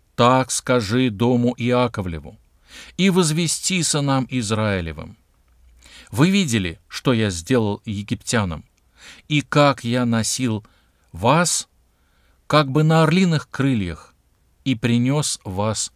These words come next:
к себе.'» Сам Господь сравнивает свое отношение к народу израильскому, э, как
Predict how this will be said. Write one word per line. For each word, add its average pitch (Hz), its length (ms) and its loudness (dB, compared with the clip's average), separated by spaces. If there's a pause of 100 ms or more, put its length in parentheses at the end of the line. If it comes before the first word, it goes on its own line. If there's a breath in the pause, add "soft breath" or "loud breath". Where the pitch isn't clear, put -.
(120)
к - 80 -20
себе.'» 80 440 -12 (920 soft breath)
Сам 87 240 -6
Господь 101 360 -8
сравнивает 92 800 -4 (640 loud breath)
свое 101 360 0
отношение 98 680 -2
к - 100 -14
народу 92 500 -6 (220 soft breath)
израильскому, 92 960 -6 (460 soft breath)
э, 80 440 -6
как - 300 -6